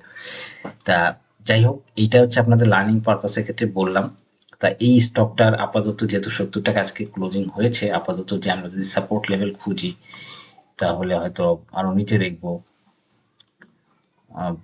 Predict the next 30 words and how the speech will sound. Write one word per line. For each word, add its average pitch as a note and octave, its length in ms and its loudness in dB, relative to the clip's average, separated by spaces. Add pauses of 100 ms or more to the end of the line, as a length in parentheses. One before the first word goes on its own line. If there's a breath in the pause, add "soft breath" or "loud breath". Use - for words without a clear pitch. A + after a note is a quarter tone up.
(240)
এখন A#2+ 220 0
সাপোর্ট B2 500 0
লেভেল A#2 360 6 (220)
actually B2+ 320 0
অনেক A#2 300 8
কিছুর C#3 280 -2
উপরে B2 260 6
ডিপেন্ড G2 360 0
করে। F#2+ 180 -2
আমরা G2 180 -2
একটু A2+ 140 -4
উইকলি A2+ 320 0
চার্ট F2+ 280 0
দেখি, E2+ 280 -8 (240)
যে F#3+ 160 -4
ডাউনফল A2+ 560 4
বা G2 240 2
ডাউন G2 280 -2
ট্রেন্ড G#2+ 280 -2
কন্টিনিউ G2+ 440 0
করছে, G2+ 480 -4
সেই F#2+ 240 0
স্টকের, G2+ 420 -2 (640 loud breath)
উম, F#2+ 200 2
সাপোর্ট A2 500 0 (220)
খুঁজতে - 360 -4
গেলে G#2 140 0
উইকলি A2 360 2
বা A2 120 6
মান-, G2 280 2